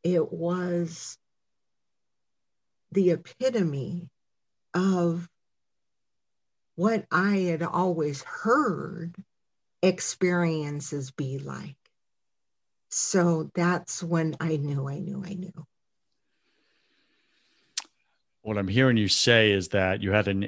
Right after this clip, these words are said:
Speaker 2: inner knowing.
Speaker 1: Mm, yeah.
Speaker 2: I've experienced this myself,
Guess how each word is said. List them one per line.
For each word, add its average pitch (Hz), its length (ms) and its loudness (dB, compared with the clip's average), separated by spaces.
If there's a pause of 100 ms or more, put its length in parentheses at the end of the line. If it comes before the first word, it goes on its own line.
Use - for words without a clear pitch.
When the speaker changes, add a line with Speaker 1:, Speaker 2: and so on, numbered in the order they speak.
Speaker 2:
inner 123 300 6
knowing. 101 600 2 (960)
Speaker 1:
Mm, 156 680 0 (100)
yeah. 175 120 -10 (420)
Speaker 2:
I've 113 180 4
experienced 113 600 2
this 104 200 0
myself, - 1160 -6